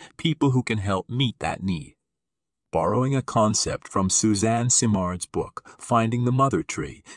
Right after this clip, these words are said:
trees and other organisms in the forest seek to make connections based on needs.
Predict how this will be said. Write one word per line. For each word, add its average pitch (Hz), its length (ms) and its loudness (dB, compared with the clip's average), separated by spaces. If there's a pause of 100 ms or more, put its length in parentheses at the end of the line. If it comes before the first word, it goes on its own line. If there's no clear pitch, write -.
trees 123 440 2
and 131 240 0
other 139 200 4
organisms 78 680 -6
in 82 100 -6
the 78 80 -10
forest - 520 -10 (160)
seek 143 300 2
to 147 100 2
make 127 280 0
connections - 640 -2
based - 360 -6
on 67 180 -8
needs. - 400 -14